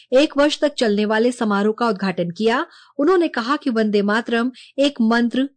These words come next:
ऊर्जा, स्वप्न और भारत माता के प्रति एक संकल्प है। राज्य के विभिन्न जिलों में भी इस अवसर पर हुए अनेक कार्यक्रम।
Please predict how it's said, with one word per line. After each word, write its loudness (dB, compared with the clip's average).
ऊर्जा, 0
स्वप्न -2
और -2
भारत -4
माता -2
के -2
प्रति -2
एक 2
संकल्प -2
है। -4
राज्य 2
के 2
विभिन्न 2
जिलों 2
में 2
भी 2
इस -2
अवसर -2
पर -2
हुए 0
अनेक -2
कार्यक्रम। 0